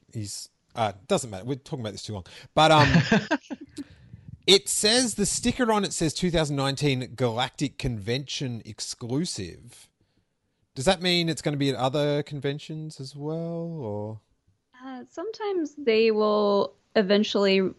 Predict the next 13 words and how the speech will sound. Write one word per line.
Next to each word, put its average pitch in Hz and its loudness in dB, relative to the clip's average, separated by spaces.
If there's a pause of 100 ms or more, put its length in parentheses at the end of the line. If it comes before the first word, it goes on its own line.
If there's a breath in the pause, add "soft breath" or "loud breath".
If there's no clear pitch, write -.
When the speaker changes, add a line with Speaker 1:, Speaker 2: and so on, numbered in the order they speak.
(120)
Speaker 3:
release 190 4
the 196 2
Galactic 180 4
Convention 185 2 (280)
line 196 6
at 202 2
places 180 0
like - 0
GameStop. 208 2 (800 soft breath)
So 190 2
that's 208 2
why 220 4
I'm, 190 0